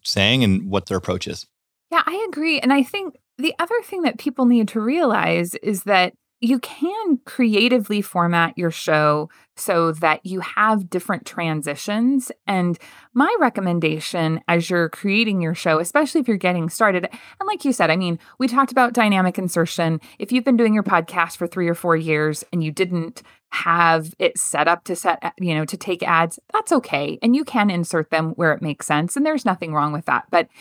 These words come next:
Speaker 2: if you were starting your show out or you're just at the beginning phases of creating your show, why not set it up so that it makes sense for ads? And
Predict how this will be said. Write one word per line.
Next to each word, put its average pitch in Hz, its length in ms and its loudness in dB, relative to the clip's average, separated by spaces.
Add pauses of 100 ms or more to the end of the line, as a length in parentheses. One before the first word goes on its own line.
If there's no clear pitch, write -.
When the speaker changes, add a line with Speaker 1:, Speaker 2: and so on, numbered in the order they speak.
(280)
Speaker 2:
if 240 160 2
you 262 160 0
were 294 100 0
starting 185 720 2
your 156 160 0
show 151 400 0
out 147 340 2
or 185 80 2
you're 170 200 2
just 190 340 -2
at 190 80 -4
the 175 80 -4
beginning 160 460 -2
phases 180 800 -2
of 170 140 -4
creating 156 440 -2
your 202 120 0
show, 233 340 0 (300)
why 214 320 4
not 180 520 4
set 170 220 2
it 156 160 0
up 170 340 0 (120)
so 190 120 -2
that 170 120 2
it - 100 -6
makes 156 240 -4
sense 151 260 -4
for - 120 0
ads? 143 520 -2
And 175 220 0